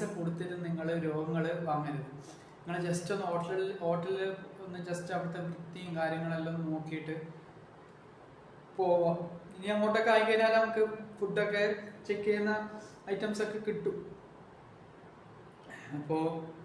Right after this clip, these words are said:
ആ കാര്യം ഒന്ന് ശ്രദ്ധിക്കുക. അപ്പൊ ഞാനിങ്ങനെ ഭക്ഷണം കഴിച്ച്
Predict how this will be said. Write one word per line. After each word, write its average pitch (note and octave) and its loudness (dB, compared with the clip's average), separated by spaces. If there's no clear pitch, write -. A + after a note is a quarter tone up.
ആ - 2
കാര്യം E3+ 4
ഒന്ന് E3 0
ശ്രദ്ധിക്കുക. D3+ -2
അപ്പൊ D3 -2
ഞാനിങ്ങനെ E3+ 2
ഭക്ഷണം F3 0
കഴിച്ച് F3+ -2